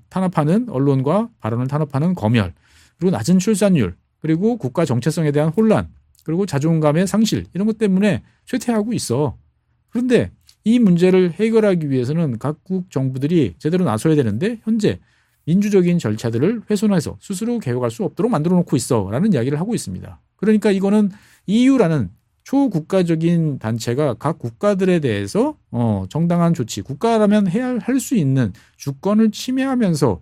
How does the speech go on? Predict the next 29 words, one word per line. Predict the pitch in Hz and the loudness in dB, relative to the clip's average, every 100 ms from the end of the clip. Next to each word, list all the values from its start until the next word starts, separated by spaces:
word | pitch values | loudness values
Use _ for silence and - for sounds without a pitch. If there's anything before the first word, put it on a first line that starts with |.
| _ | _
여러 | 127 156 | -4 0
가지를 | 143 139 147 139 - _ | 0 2 0 0 -10 _
규약하고 | - 151 156 156 135 | 2 2 2 -2 -2
있기 | 110 | -4
때문에 | 107 107 101 190 247 _ _ _ | -6 -4 0 0 -2 _ _ _
안 | 92 85 | -14 -10
된다라는 | 113 165 139 107 156 | -6 -4 -4 -4 -4
이야기죠. | 113 113 - - | -6 -10 -18 -16
그러니까 | - 156 175 170 | -6 -4 0 -2
이유라는 | 127 190 214 226 208 202 | 0 0 2 4 2 2
존재가 | 160 107 113 120 147 175 180 _ _ | 0 0 0 0 2 0 -2 _ _
어떻게 | 107 131 123 | -6 -2 0
보면 | 117 104 107 | 0 -2 0
미국 | 160 165 156 - - | 0 2 0 -4 -16
입장에서 | 131 131 110 110 | -6 -4 -2 -4
봤을 | 98 87 | -8 -6
때는 | 147 220 226 175 | -2 0 -2 -4
안보적인 | 120 156 151 139 | -4 0 0 -2
차원에서 | 139 160 139 98 82 _ _ _ - | -4 -2 -2 -4 -8 _ _ _ -8
좋지 | 117 - | -4 -4
않다라는 | 92 123 90 - 123 165 | -4 -6 -6 -8 -4 -2
이야기를 | 101 156 | -4 -4
노골적으로 | 101 120 147 151 | -4 -4 -2 0
하는 | 170 240 | 0 0
거죠. | 123 - - _ _ _ _ | -2 -8 -20 _ _ _ _
우크라이나 | 151 156 254 277 | -6 0 2 4
전쟁에 | 262 185 202 196 | 4 4 4 4
대해서는 | 160 170 202 214 | 2 4 2 2
빨리 | 208 247 190 90 | 0 0 0 0